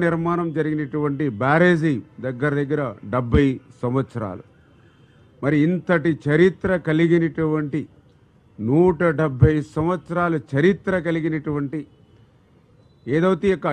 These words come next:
ఐదారు జిల్లాల దాహార్తిని, సాగునీటిని అందించేటువంటి బ్యారేజీని కూడా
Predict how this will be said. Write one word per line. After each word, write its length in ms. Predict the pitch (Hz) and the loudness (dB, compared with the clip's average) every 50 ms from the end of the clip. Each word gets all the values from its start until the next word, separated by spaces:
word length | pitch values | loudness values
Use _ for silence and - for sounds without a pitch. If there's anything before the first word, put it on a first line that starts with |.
| 156 175 | 4 4
ఐదారు 420 | 190 185 165 190 190 190 185 180 160 127 120 | 4 4 4 4 4 4 4 2 0 0 0
జిల్లాల 400 | 160 165 175 185 190 190 190 185 175 151 123 - _ _ _ _ _ _ _ _ _ _ _ _ _ _ _ _ _ _ - 92 135 135 | 2 2 4 4 2 2 2 0 -2 -2 -4 -10 _ _ _ _ _ _ _ _ _ _ _ _ _ _ _ _ _ _ -12 -6 0 2
దాహార్తిని, 720 | 147 160 175 175 185 196 196 185 - - 196 185 190 190 180 - - | 4 4 4 4 6 4 4 2 2 -2 -2 0 0 0 -2 -2 -2
సాగునీటిని 760 | 147 147 165 175 180 196 190 190 190 180 170 - - - 180 180 170 156 | -2 0 2 4 4 4 4 2 0 -2 -4 -6 -6 -4 -2 -2 -2 -2
అందించేటువంటి 880 | 156 160 170 175 143 - 165 165 160 151 143 160 156 156 147 139 147 127 110 101 101 | -2 -2 -2 -4 -4 -4 -4 -4 -4 -4 -4 -6 -6 -4 -4 -4 -6 -8 -8 -6 -2
బ్యారేజీని 680 | 123 135 165 190 208 214 214 202 175 196 196 190 180 170 | 0 2 4 4 6 4 4 2 2 0 -2 -2 -4 -4
కూడా 240 | 170 170 175 190 185 | -4 -2 0 0 0